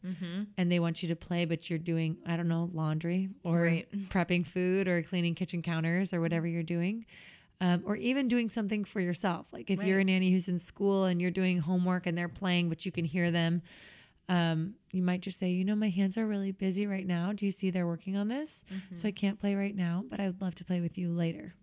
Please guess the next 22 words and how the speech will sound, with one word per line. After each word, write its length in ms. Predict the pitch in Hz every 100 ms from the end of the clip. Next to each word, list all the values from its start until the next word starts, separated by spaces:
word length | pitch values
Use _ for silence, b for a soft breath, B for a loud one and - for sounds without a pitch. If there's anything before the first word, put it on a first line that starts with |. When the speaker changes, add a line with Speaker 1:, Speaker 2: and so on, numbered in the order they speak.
| -
Speaker 2:
And 140 | 180
you 60 | 170
can 80 | 175
Speaker 1:
Right. 60 |
Speaker 2:
give 140 | 170 165
them, 140 | 170
like, 200 | 170 160
a 20 |
time. 560 | 170 - 160 156 160 160 - b b b b -
You 120 | 196
can 60 | 175
set 120 | 185
a 80 | 175
timer, 540 | - - 151 156 156
whatever 320 | 160 170 170 170
it 60 |
is 160 | 170 165
you 80 | 170
choose 300 | 196 180 196
to 60 |
Speaker 1:
<laughs> 20 |
Speaker 2:
do. 340 | 156 165 160